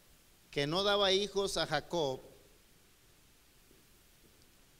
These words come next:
tuvo envidia de su hermana y dijo a Jacob: "Dame hijos,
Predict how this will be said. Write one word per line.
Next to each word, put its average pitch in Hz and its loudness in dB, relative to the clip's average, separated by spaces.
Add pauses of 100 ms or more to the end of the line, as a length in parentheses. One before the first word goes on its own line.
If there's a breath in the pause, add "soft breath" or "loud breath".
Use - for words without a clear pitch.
(880)
tuvo 233 6
envidia 226 2
de 185 0
su 175 -2
hermana 160 -4 (2250)
y 160 -2
dijo 208 4
a 185 4
Jacob: 175 2 (2000)
"Dame 240 2
hijos, 247 -2